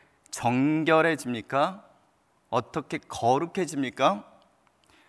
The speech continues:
좋은 생각할 때요? 어디 산에 올라가서 깊은 생각을 할 때? 선행을 베풀 때 우리의 마음이 깨끗해질까요?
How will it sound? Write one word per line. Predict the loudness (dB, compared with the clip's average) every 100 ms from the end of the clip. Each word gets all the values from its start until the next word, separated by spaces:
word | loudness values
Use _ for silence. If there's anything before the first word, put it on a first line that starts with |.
| _
좋은 | -4 0 2 2
생각할 | 0 0 0 -2
때요? | -2 -4 -4 -8 -20 _ _ _ _ _ _ _ _ _
어디 | -2 0
산에 | 2 4 4
올라가서 | 4 6 6 6 4 4 4 0 -10 -20 _
깊은 | -6 -4 -2 -2
생각을 | 0 -2 2
할 | 2 0 -4
때? | -6 -8 -16 _ _ _ _ _ _
선행을 | -4 2 4 4 0 -2
베풀 | -2 -2 -4
때 | -2 0 0
우리의 | -2 -2
마음이 | 0 0 -2 -8
깨끗해질까요? | -12 -12 -10 -10 -10 -6 -4 -4